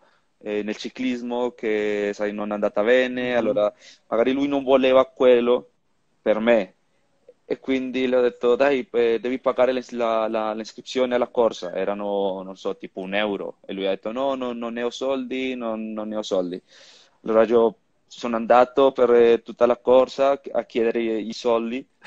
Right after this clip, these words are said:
Speaker 1: per,
Speaker 2: <laughs>
Speaker 1: per, per poter correre. Ho trovato i soldi, ho detto, "Guarda, ho i soldi, ho un euro, allora vai s-, a, a, a iscrivermi." E lui mi diceva, "No, non hai il casco", perché uscivo senza, senza il casco.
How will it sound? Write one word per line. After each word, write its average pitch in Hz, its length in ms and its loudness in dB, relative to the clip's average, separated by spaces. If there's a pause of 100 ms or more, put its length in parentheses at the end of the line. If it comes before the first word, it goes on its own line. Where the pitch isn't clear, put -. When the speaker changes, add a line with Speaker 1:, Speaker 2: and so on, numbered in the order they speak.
(260)
Speaker 1:
per, - 260 -2
Speaker 2:
<laughs> - 20 -20
Speaker 1:
per, 117 260 2
per 120 200 0
poter 117 360 0
correre. 101 460 0 (440)
Ho - 120 -4
trovato 135 340 -2
i 135 40 -8
soldi, 143 600 2 (320)
ho 120 120 -2
detto, 113 260 -4
"Guarda, 117 480 4
ho 123 140 -2
i 120 40 -4
soldi, 131 440 0
ho 135 100 0
un 117 160 -6
euro, 139 520 0 (180)
allora 113 400 2 (160)
vai 123 300 0
s-, - 220 -14
a, 117 140 -2
a, 113 280 -6
a - 60 -6
iscrivermi." 104 540 -6 (480)
E - 80 -14
lui 110 140 -8
mi 107 80 -10
diceva, 113 280 -6
"No, 143 220 -4
non 127 360 -8
hai 127 120 -2
il 120 100 -4
casco", 120 380 0
perché - 260 -8
uscivo 101 280 -6
senza, 101 320 -4
senza 101 220 -12
il 95 100 -10
casco. 101 420 -4